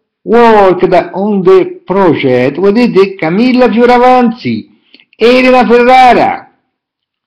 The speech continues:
painter in Palermo, Tommaso Minniti, actor at the Piccolo Teatro in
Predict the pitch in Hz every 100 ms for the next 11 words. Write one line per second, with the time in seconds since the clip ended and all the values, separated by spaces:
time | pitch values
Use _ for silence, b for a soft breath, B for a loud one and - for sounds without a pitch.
0 | _ _ _ _ _ - 254 262 247 240
1 | 247 247 233 240 - 220 240 - 240 254
2 | 254 170 120 - 78 _ _ _ _ _
3 | _ _ b b b b - 233 240 269
4 | 220 254 269 277 269 277 247 240 240 196
5 | - - _ 226 254 254 - - 226 220
6 | 214 - - 220 240 240 220 196 220 175
7 | - - 247 - 226 214 - 220 233 226
8 | - 214 208 - - 208 220